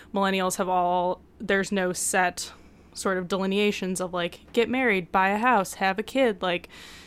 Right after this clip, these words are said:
you know, kind of those quintessential things. Um, but because of that, you know, people might feel a little bit lost, that they don't really have things to, like, benchmark to, and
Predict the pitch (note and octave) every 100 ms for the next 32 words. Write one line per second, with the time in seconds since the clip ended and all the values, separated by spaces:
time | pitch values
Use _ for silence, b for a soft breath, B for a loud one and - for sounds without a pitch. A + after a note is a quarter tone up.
0 | B - F#3 E3+ F#3 F#3+ F3 E3+ E3+ F3
1 | - - - F#3+ F#3+ F#3 F3+ F3 E3+ D#3
2 | D#3 F3+ C4 C#4 - B B B B B
3 | - G3+ F#3+ F#3 F3+ F3 F3 - - -
4 | F#3+ G3 F3+ F3+ - D4 D4 A#3+ - G3+
5 | F3 F#3 F3+ F3+ F3+ - - - - -
6 | - - - - - G3+ G3 F3+ F3 -
7 | - - - - A3 G3 F#3+ F#3 F#3 F3
8 | F3+ - F#3 F#3 G#3+ A3+ B3+ C4 D4 B3
9 | - - F#3 F#3 F3+ F#3 G3 G#3 G3 -
10 | G#3 G3+ A3+ A3 G3+ C4+ C4 A3 G3 -
11 | - F#3 F3+ F3+